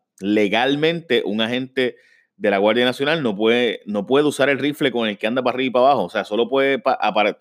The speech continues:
apa-, aparecer allí y es como un guardia de seguridad. No puede hacer nada porque legalmente, federalmente, no se permite el uso de la milicia en momentos, ¿verdad?, donde hay un gobierno civil, eh,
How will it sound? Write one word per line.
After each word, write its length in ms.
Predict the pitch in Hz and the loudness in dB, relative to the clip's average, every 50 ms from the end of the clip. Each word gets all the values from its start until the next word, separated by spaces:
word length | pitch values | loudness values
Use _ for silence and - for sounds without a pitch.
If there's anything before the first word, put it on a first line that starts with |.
| - | -4
apa-, 260 | 98 98 - 104 - - _ | -4 -4 -4 -10 -14 -16 _
aparecer 400 | _ - 95 95 95 - 113 120 | _ -2 -2 -2 -2 -2 0 0
allí 320 | 135 151 175 208 220 220 _ _ _ _ _ _ _ _ _ _ | 0 2 0 -2 -2 -6 _ _ _ _ _ _ _ _ _ _
y 220 | - 98 98 95 | -6 -2 -2 -2
es 60 | 92 | -2
como 180 | - 143 165 160 | -2 -4 -2 0
un 60 | 139 | 2
guardia 200 | 123 - 143 151 | 2 2 2 2
de 40 | 151 - | 2 2
seguridad. 460 | 147 131 123 113 98 107 127 - - - _ _ _ _ _ _ _ | 2 2 4 4 2 2 0 0 -4 -12 _ _ _ _ _ _ _
No 220 | - 95 95 92 - | -6 -4 -4 -2 0
puede 160 | 113 120 135 | 0 0 0
hacer 160 | 127 - 156 | 0 0 -2
nada 420 | 151 131 127 151 147 98 - - _ _ _ | 0 0 0 2 0 0 -2 -6 _ _ _
porque 580 | 107 104 98 - - 101 98 98 98 - - _ _ | -6 -6 -6 -6 -8 -6 -4 -4 -4 -6 -8 _ _
legalmente, 1120 | 90 101 101 98 92 85 101 104 117 123 127 127 143 156 170 175 - _ 139 127 - - - - | -10 -6 -6 -6 -4 -2 0 2 2 2 2 0 0 -2 -2 -4 -4 _ -2 -2 -2 -4 -10 -6
federalmente, 840 | - 98 95 92 - 101 101 110 113 113 131 151 180 165 - 135 | -2 0 0 0 0 0 0 0 0 0 -2 -4 -4 -4 -4 -4
no 140 | 107 101 95 | -4 -4 -4
se 100 | - 110 | -6 -6
permite 520 | 110 120 120 127 151 165 - 139 131 131 - - - - _ _ | -6 -4 -4 -6 -8 -6 -6 -6 -6 -6 -8 -14 -20 -20 _ _
el 160 | - 95 90 | -10 -6 -4
uso 260 | 95 101 95 - 123 110 | -4 -4 -4 -4 -4 0
de 120 | 104 104 | 0 0
la 140 | 98 98 95 | 0 2 0
milicia 760 | 95 98 95 107 131 170 90 - - 120 120 123 123 - - | 0 0 2 2 0 0 -2 -2 -2 0 2 2 0 -2 -4
en 140 | - 98 92 | -8 -8 -8
momentos, 480 | 92 90 87 92 92 95 95 - 139 123 | -6 -8 -8 -8 -8 -8 -4 -4 -4 -2
¿verdad?, 360 | 107 95 98 123 143 143 113 | -2 -2 -2 -2 -2 -2 -4
donde 360 | 95 87 95 90 87 90 90 87 | -6 -6 -8 -8 -6 -8 -8 -8
hay 100 | 90 92 | -6 -6
un 100 | 95 104 | -4 -2
gobierno 340 | 113 107 107 113 120 147 | -2 0 0 0 -2 -4
civil, 440 | 160 - 170 113 92 95 113 123 - _ _ _ _ _ _ _ _ _ _ _ | -4 -4 -4 -4 -2 -2 -2 -4 -6 _ _ _ _ _ _ _ _ _ _ _
eh, 400 | - 95 92 92 90 87 85 - | -8 -4 -4 -2 -2 -4 -6 -8